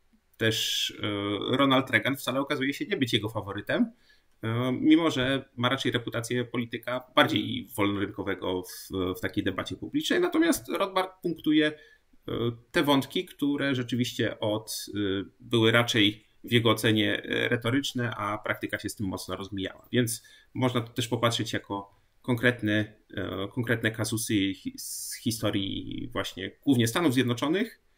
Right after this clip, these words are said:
ale te, też te przypadki nie są aż tak odległe od tego, co możemy zobaczyć we współczesnych debatach w Polsce, więc, e, czy to są Stany Zjednoczone lat siedemdziesiątych, osiemdziesiątych, dziewięćdziesiątych,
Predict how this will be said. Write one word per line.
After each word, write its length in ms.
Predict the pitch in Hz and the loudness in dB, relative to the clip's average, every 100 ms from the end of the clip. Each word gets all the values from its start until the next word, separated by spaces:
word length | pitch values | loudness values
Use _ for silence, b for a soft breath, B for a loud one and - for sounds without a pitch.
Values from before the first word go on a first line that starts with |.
| _ _ _ | _ _ _
ale 220 | 320 359 | 2 2
te, 140 | - 269 | 2 4
też 300 | 254 - - | 6 6 2
te 140 | 190 | 0
przypadki 840 | - - 220 - 165 156 151 143 - - | 0 2 0 2 4 4 4 0 -4 -12
nie 360 | - 139 190 | -8 4 6
są 160 | - 175 | 8 6
aż 100 | 156 | 6
tak 160 | 151 - | 2 0
odległe 320 | 123 120 113 | 0 2 0
od 120 | - | 0
tego, 200 | 117 110 | -2 -2
co 160 | - 101 | -6 -8
możemy 280 | 98 98 | -6 -6
zobaczyć 420 | 95 95 101 95 - | -6 -6 -6 -6 -8
we 60 | |
współczesnych 480 | - 104 98 - 95 | -6 -4 -4 -4 -4
debatach 360 | 95 98 - - | -4 -4 -6 0
w 40 | |
Polsce, 380 | 180 147 - 90 | 4 4 2 -6
więc, 460 | 90 95 - B B B B - | -6 -6 -8 B B B B -8
e, 220 | 107 107 | -4 -2
czy 120 | 131 | 0
to 80 | 165 | 0
są 140 | 151 139 | 0 0
Stany 280 | 139 127 | 2 2
Zjednoczone 760 | 117 110 107 - 107 101 98 - 95 | 4 2 -2 -6 -4 -4 -6 -10 -8
lat 440 | 92 - - - _ - - | -6 -6 -14 -18 _ -20 -10
siedemdziesiątych, 680 | 117 131 113 110 110 104 - | 2 2 4 2 0 -2 -4
osiemdziesiątych, 600 | 104 110 95 - 95 101 | -2 -2 -2 -4 -6 -8
dziewięćdziesiątych, 840 | 101 98 95 95 123 113 117 113 | -8 -8 -8 -6 -4 -2 -2 -4